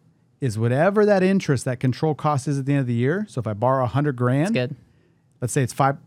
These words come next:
Speaker 1: five percent would be five thousand bucks. At least
Speaker 2: Yep.
Speaker 1: I write a check from my business bank account,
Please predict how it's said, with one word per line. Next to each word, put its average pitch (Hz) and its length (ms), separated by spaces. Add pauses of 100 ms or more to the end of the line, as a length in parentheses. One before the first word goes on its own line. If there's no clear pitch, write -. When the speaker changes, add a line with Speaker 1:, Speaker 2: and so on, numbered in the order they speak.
Speaker 1:
five 147 220
percent 151 280
would 143 80
be 120 100
five 127 200
thousand 123 280
bucks. - 320 (220)
At 147 200
least 131 800 (220)
Speaker 2:
Yep. - 160 (400)
Speaker 1:
I 117 60
write 131 200
a 160 60
check 160 240
from 175 160
my 180 80
business 160 380
bank 139 240
account, 131 360